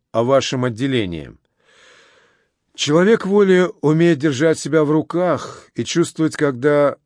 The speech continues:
стоит возвышаться неприступной стеной, а когда идти на попятную.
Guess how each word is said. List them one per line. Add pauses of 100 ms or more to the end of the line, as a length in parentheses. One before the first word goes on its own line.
стоит (600)
возвышаться (160)
неприступной
стеной, (560)
а
когда
идти
на
попятную.